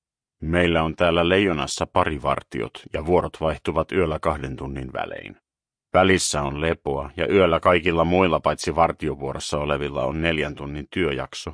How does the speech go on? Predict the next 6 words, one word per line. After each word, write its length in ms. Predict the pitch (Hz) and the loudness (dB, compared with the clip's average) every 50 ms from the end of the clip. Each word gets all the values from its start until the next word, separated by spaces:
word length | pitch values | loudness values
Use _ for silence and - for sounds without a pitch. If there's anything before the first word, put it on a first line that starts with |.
| - _ | -14 _
jonka 300 | - 82 87 85 78 85 | -2 0 0 2 2 2
aikana 460 | - - 90 87 - 87 82 85 82 | 2 4 4 4 4 2 2 2 2
asennetaan 600 | 78 82 87 98 80 80 76 73 - 82 80 80 - | 2 2 2 0 -2 -2 -4 -2 -2 -2 -2 0 0
piikkilankaesteitä 1120 | - 95 85 73 - - - 69 69 73 71 69 65 55 76 76 - - - 73 71 73 69 | 0 0 0 0 -4 -8 -8 -8 -8 -8 -8 -6 -6 -4 -4 -6 -6 -6 -8 -6 -6 -6 -4
taisteluhaudan 840 | - 80 71 69 - - 65 60 55 65 65 64 67 71 71 67 | -4 -4 -4 -4 -6 -10 -10 -10 -8 -8 -8 -8 -8 -10 -12 -12
suojaksi. 600 | - - - - 50 50 - - - - - - | -10 -10 -10 -10 -8 -10 -10 -12 -12 -14 -14 -14